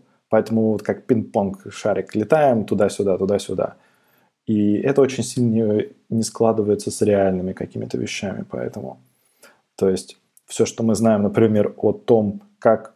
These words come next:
люди реагируют на войну, это они бегут от войны. То есть, э, если там какие-то были поводы для паники на Марсе, это то, что с Луны щас очередная волна беженцев там п-, привалит.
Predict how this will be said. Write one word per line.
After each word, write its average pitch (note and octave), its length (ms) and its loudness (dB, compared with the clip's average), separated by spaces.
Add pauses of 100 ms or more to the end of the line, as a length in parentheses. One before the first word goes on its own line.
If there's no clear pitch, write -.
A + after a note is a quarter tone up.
люди G#2+ 440 4
реагируют G2 680 2
на G2 80 -2
войну, A2 360 4
это A#2+ 260 0
они G#2+ 180 0
бегут A#2 380 4
от F2 140 0
войны. F#2 340 -4 (560)
То G2+ 180 0
есть, - 340 -4
э, - 380 -4
если G#2+ 640 -2
там G#2 220 0
какие-то G#2 400 -4
были D#3 220 4
поводы A2 340 2
для G2+ 200 2
паники G2 460 0
на G2+ 120 0
Марсе, D#3 380 2
это A2 140 -2
то, A2+ 120 0
что G2+ 520 0
с - 180 -10
Луны B2 220 4
щас A2 220 0
очередная G#2+ 460 2
волна G#2 300 2
беженцев F2+ 520 0
там F2 200 -10
п-, G2 240 -6
привалит. G2 560 2